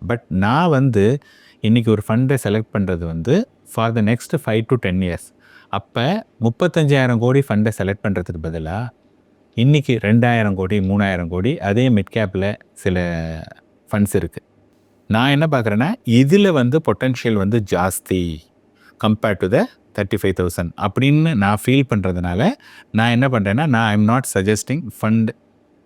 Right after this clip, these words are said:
அ, நிப்பான் இந்தியா க்ரோத் ஃபண்ட் வந்து நான் ஜெனரலா நான் யாருக்கும் சஜஸ்ட் பண்றது கிடையாது. Because which is, uh, known to everybody. So, I suggest a fund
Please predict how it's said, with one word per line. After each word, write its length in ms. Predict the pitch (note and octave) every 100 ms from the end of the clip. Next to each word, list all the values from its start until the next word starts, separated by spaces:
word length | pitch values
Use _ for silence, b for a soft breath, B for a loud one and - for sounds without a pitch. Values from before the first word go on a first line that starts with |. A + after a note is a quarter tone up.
| -
அ, 120 | F2+
நிப்பான் 400 | F2 G#2 B2+ B2
இந்தியா 220 | A2 G2+
க்ரோத் 320 | F2+ G2 G2 -
ஃபண்ட் 100 | F2
வந்து 380 | F2 F#2 E3 - _ -
நான் 360 | G2+ G2 F#2+
ஜெனரலா 400 | F#2+ G#2+ G#2 G#2+
நான் 120 | A#2
யாருக்கும் 420 | F#2+ F#2 F#2+ - F2
சஜஸ்ட் 260 | G2 -
பண்றது 220 | F2 E2+
கிடையாது. 220 | F2 F2+ G2+
Because 320 | A#2 D#3 D3
which 160 | C3+ C#3
is, 40 | B2
uh, 160 | A#2 G#2+
known 140 | C#3 C#3
to 100 | A2
everybody. 460 | G2 A#2 G2 F2 D#2+
So, 200 | - D#3+
I 260 | E2 A2+ C#3+
suggest 340 | B2 A#2+ C3 -
a 60 | -
fund 160 | - F2